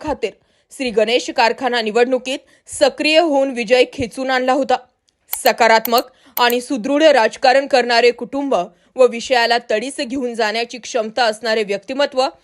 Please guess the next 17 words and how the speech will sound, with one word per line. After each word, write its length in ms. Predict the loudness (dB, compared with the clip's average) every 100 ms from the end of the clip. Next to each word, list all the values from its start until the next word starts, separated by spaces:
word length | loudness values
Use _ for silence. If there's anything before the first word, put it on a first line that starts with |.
| _ _
अशी 280 | -2 -2 -2 2
ओळख 400 | 4 6 2 _ _ -10
विवेक 380 | -4 2 2 4
कोल्हे 360 | 2 4 0
यांनी 220 | 0 0
आपल्या 300 | -4 -2 -2
कार्यशैलीनेच 1040 | -2 0 0 0 -2 -4 -2 -2 -2 -4 -8
सिद्ध 400 | -8 -10 -8 -8
केली 220 | -8 -4 -4
आहे. 240 | -6 _ _ _ _ _ 0
त्याच 240 | 2 2
प्रकारची 540 | -2 -2 0 0 -2 -6
परिस्थिती 720 | -6 -6 -6 -8 -6 -8 -10 _ -2
सध्या 380 | 0 2 2
आहे. 140 | 0 0 _ _ _ -18 -8
शिक्षकांना 640 | -6 -2 0 2 2 0
योग्य 380 | 2 0 4